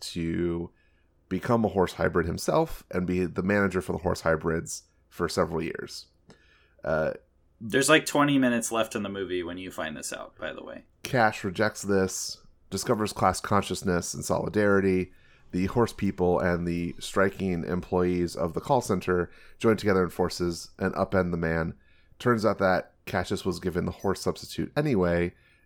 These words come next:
Speaker 1: and turns into a horse and then breaks into, uh, the C E O's house and beats the shit out of him.
Speaker 2: There's, like, thirty seconds left in the movie when you find that out.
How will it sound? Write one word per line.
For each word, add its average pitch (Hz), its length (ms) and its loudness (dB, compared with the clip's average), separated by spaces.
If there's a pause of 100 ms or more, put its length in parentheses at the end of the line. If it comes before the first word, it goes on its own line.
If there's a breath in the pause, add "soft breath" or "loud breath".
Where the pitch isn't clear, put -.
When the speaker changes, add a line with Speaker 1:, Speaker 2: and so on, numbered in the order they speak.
Speaker 1:
and 85 160 -2
turns 95 140 -2
into 95 160 -2
a 85 60 0
horse 85 480 -2
and 85 140 -4
then 85 360 -2 (680)
breaks 101 280 0
into, 87 760 -2
uh, 78 400 -2
the 85 260 -2
C 85 340 -4
E 90 60 4
O's 85 120 0
house 85 300 2
and 85 100 -4
beats 82 180 -6
the 85 60 -6
shit - 180 -2
out - 160 -4
of - 80 -12
him. 92 200 -8 (720)
Speaker 2:
There's, 120 200 2
like, 120 200 0
thirty 110 240 2
seconds 90 460 -4
left 85 220 -8
in - 40 -14
the 90 60 -10
movie 85 240 -12
when 85 100 -10
you 90 120 -12
find - 260 -8
that - 240 -6
out. - 160 -12